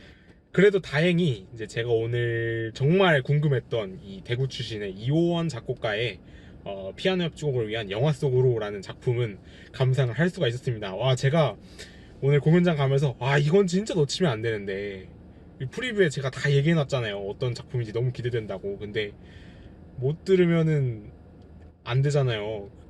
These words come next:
어떤 생각까지 했냐면, "아, 그 이거, 이거를 순례로 쳐도 되나? 만약에 이 협주곡까지 내가 놓치면은 이걸 순례로 치면 안 되는 거 아닌가? 내가 대구 다시 와야 되는 거 아닌가?"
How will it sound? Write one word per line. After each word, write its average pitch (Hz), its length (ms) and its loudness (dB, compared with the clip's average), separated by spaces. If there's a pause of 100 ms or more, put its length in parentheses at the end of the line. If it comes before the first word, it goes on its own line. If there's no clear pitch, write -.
(320)
어떤 143 260 2
생각까지 190 420 0
했냐면, 147 520 0 (1000)
"아, 123 180 -6
그 123 80 -2
이거, 127 320 0
이거를 139 400 0
순례로 202 400 0
쳐도 226 240 -6
되나? 107 400 -6 (460)
만약에 135 320 2
이 117 180 -2
협주곡까지 175 560 -2
내가 117 160 -4
놓치면은 113 560 -4
이걸 104 240 -6
순례로 180 640 -4
치면 190 280 -4
안 104 160 -8
되는 143 220 2
거 135 80 -2
아닌가? 98 460 -8
내가 104 140 -12
대구 135 220 -2
다시 - 300 -6
와야 139 140 0
되는 120 200 -6
거 120 80 -6
아닌가?" 92 320 -10